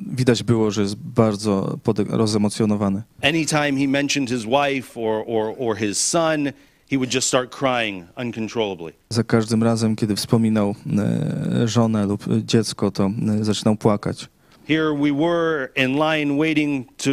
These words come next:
Speaker 2: to cross the border, and with cars all around us, I was hugging this man who I didn't know.
Speaker 1: I, i tu w tej, w tej kolejce,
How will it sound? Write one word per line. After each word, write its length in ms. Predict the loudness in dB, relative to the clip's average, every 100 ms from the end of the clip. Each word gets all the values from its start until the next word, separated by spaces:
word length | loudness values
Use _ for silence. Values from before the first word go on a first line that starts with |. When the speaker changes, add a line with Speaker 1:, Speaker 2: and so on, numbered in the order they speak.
| 2 0 -2 -4
Speaker 2:
to 80 | 0 2
cross 200 | 0 -2
the 100 | 0
border, 560 | 0 2 0 0 -2 -8 -20 _ -2 0 2 0
and 160 | -2 -6 _ _ _ _ _ _ _ -4
with 320 | -2 -2 -6 0
cars 420 | 2 2 0 2
all 240 | 2 2
around 420 | 0 0 0 2 0
us, 360 | 0 -4 -4 0 0
I 20 |
was 160 | 0 0
hugging 400 | 0 2 0 -2
this 160 | 0
man 500 | 0 2 0 -2 -6 -4
who 340 | -2 0 -2 -6 _ _ 0 2
I 60 |
didn't 280 | 2 0 0
know. 280 | 0 0 -4 _ _ _ _ _ _ -6
Speaker 1:
I, 320 | -4 -2 -4
i 40 | 0
tu 160 | -2
w 60 | 2
tej, 260 | 0 0
w 80 | -2
tej 180 | 0 2
kolejce, 580 | 2 2 2 2 0